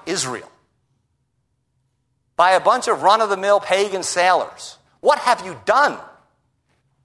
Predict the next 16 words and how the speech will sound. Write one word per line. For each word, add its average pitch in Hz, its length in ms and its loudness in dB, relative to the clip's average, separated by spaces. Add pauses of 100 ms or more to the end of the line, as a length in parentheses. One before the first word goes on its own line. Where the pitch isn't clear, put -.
(1800)
So - 140 0
I 226 60 6
want 254 100 2
to - 60 -6
conclude 202 440 -6
by 156 140 2
making 160 260 -6
two 160 180 -12
points. 143 360 -4
They 143 60 -10
should 170 140 -12
be 139 80 -8
pretty 131 280 -6
obvious 110 380 0
by 107 180 -4
now. 95 320 -10